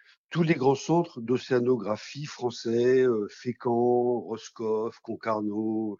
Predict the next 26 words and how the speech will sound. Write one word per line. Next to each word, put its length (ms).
euh, 220
Banyuls, 640
euh, 300
Villefranche-sur-Mer. 920
C'est 160
historique, 460
bien 100
sûr. 240
Et 120
donc, 280
euh, 220
Sorbonne 360
Université 540
a, 100
a 180
été 180
intéressée 440
par 160
mon 120
projet 460
et 60
m'a 120
demandé 460
si 180
je 140
voulais 420